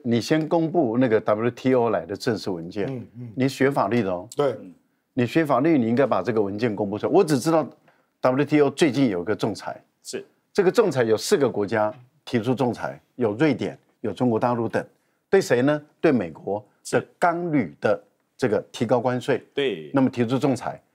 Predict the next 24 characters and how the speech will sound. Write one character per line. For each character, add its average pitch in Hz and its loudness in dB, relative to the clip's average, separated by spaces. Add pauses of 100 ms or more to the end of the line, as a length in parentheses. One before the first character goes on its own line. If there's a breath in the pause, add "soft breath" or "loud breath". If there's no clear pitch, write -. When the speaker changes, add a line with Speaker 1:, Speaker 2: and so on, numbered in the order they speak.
Speaker 1:
而 - 4
且 156 2
仲 214 2
裁 127 0
结 117 0
果 117 2
下 110 0
来 76 -4
了， 78 -6 (160)
Speaker 3:
嗯。 90 -18
Speaker 1:
认 180 4
为 151 2
美 131 4
国 120 4
这 185 4
个 185 4
违 131 4
反 127 -2 (180)
W 117 0
T 127 0
O 120 2
的 113 0
规 117 0
定， 113 -2